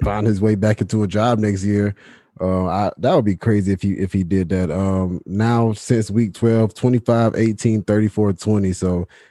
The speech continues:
and he's done that against, uh, a pretty good,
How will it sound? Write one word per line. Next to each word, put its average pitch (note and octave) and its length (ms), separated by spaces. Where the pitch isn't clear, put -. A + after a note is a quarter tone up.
and G2 120
he's G2+ 140
done A2 280
that G#2+ 240
against, G2+ 360
uh, G2 260
a G#2 120
pretty A2+ 320
good, G#2+ 480